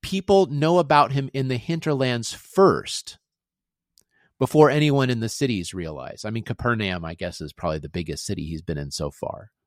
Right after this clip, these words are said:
He's been on the, the Sea of Galilee, but the Sea of Galilee is a hinterland. It's not an important center. Jesus's teaching begins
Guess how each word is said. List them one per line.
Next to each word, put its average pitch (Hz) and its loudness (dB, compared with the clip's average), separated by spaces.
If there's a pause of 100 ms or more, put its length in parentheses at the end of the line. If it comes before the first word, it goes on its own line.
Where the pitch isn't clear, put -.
He's 117 0
been 131 2
on 123 0
the, 107 -4
the 107 -6
Sea 120 -2
of 107 -4
Galilee, 123 4
but 180 -4
the 208 -4
Sea 226 -8
of 208 -6
Galilee 208 0
is 180 -2
a 175 -2
hinterland. 104 -4
It's 123 -10
not 165 0
an 107 -6
important 95 -8
center. 117 -6 (260)
Jesus's 196 0 (880)
teaching 120 -2
begins 156 0